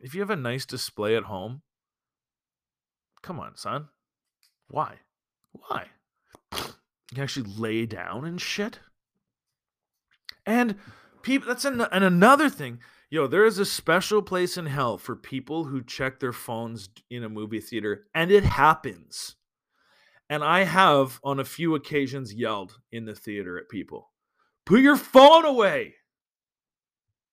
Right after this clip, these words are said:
I've done it two or three times. I find it so obnoxious. And you might say, "Relax." No.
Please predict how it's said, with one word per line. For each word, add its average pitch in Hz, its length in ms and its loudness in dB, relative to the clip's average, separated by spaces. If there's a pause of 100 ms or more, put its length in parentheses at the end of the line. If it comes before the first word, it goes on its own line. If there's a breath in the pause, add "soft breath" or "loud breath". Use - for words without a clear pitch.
(320)
I've 123 220 -12
done 131 220 -6
it 98 140 -20 (480)
two 165 160 -10
or 160 60 -10
three 107 200 -14
times. 65 520 -20 (600)
I 143 140 -6
find 151 340 -8
it 139 220 -4 (640)
so 165 920 2
obnoxious. 107 840 -16 (1600)
And 127 400 -12 (200)
you 127 120 -12
might 135 220 -4
say, 127 360 -4 (360)
"Relax." 131 760 -2 (920)
No. 110 400 -10